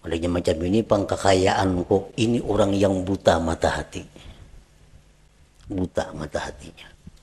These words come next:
Makanya aku ni nakai bahari kada cangkal, kada macam ini pang abah. Tapi abah bahari siang malam becari, kada pintar ngaran ni menasihati anak ka itu. Menyuruh anak mati-matian mengurusi dunia ini.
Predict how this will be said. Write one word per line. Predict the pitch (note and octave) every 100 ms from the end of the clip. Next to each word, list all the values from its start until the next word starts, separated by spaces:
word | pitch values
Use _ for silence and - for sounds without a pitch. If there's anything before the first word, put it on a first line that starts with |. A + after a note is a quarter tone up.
| _ _ _ _ _ -
Makanya | F2+ F#2 F2+ G2 F2+
aku | A2
ni | A2+ G2
nakai | F2 D#2+ G2 G2
bahari | F#2 E2+ F2 G2+
kada | F2+ F2+
cangkal, | F#2+ F#2+ F2+ G#2+ A2+ A2+ - - -
kada | - F2+
macam | F2+ F2+ F2+ F2
ini | F#2+ G2+
pang | A#2 G2+
abah. | F2 F2 E2 -
Tapi | - F2+ A2
abah | G2 G#2+ A2+
bahari | A2+ G2+ A2
siang | A2+ G2+ G2
malam | A2 A2 B2+ B2
becari, | G#2+ G#2+ G#2 A#2 A#2 - - -
kada | B2 G#2
pintar | G2 F2+ F#2+ F#2
ngaran | G2+ G#2 A#2 B2
ni | C#3+
menasihati | D3 C#3 C#3 C#3 C#3
anak | B2+ C#3+ D3+ -
ka | D#3
itu. | C#3+ - D#3+ - - - - - - _ _ _ - - _ - -
Menyuruh | C#3 B2+ B2+ A#2
anak | A#2 A2 A2 G#2+
mati-matian | G#2+ G#2+ G#2 G#2 G#2+ A2
mengurusi | A2 G#2 G#2+ A2+
dunia | G#2+ G#2 G#2+ G2+ G2
ini. | G2+ F2